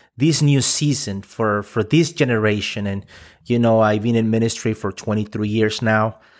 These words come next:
Uh, and there's been many, many experiences that me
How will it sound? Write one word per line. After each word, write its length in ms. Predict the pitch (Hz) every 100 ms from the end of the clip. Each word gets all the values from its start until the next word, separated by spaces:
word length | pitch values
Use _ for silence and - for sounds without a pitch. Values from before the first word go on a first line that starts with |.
| _ _
Uh, 380 | 110 101 98 135 - _ - - -
and 200 | 113 107
there's 280 | 127 - -
been 500 | 101 147 180 170 156
many, 240 | 170 170
many 220 | 160 156
experiences 680 | 147 - - 143 143 135 113
that 320 | 113 101 -
me 460 | 110 123 135 -